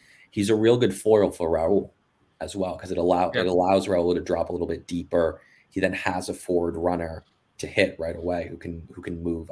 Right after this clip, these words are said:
Speaker 1: off from the left, usually into central positions. That's how we got his assist against Newcastle a couple of weeks ago. So a player who, who's proved really effective in that attack, and I think has made, made the whole team look better, certainly the whole attack look better, and Raul Jimenez would be included in that.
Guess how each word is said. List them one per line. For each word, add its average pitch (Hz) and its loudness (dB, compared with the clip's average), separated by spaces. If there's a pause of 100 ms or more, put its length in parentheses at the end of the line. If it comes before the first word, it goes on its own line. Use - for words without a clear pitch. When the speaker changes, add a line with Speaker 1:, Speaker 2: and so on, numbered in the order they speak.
Speaker 1:
off 82 -4
from 85 -8
the 80 -8
left, 82 -2
usually 85 -6
into 76 -14
central - -8
positions. 85 -8
That's 90 2
how 87 0
we 85 -2
got 85 2 (420)
his 90 -4
assist - -4
against 85 -8
Newcastle 85 -8 (120)
a - -16
couple 85 -4
of 85 -10
weeks 87 -8
ago. 87 -8
So 85 -8 (320)
a - -4
player 92 2
who, 85 -2 (120)
who's 92 -6
proved 87 -4
really 87 0
effective 87 -8
in 82 -10
that 85 -8
attack, 82 -8
and - -14
I - -16
think 85 -18
has - -12
made, 82 -14 (480)
made 90 2
the 95 -6
whole 92 0
team 90 -2
look 98 -2
better, 110 0
certainly 82 -2
the 80 -4
whole 82 0
attack 80 -6
look - -10
better, 82 -4
and 80 -12
Raul 78 -4
Jimenez 80 -14
would - -20
be 90 -20
included - -12
in 85 -20
that. - -20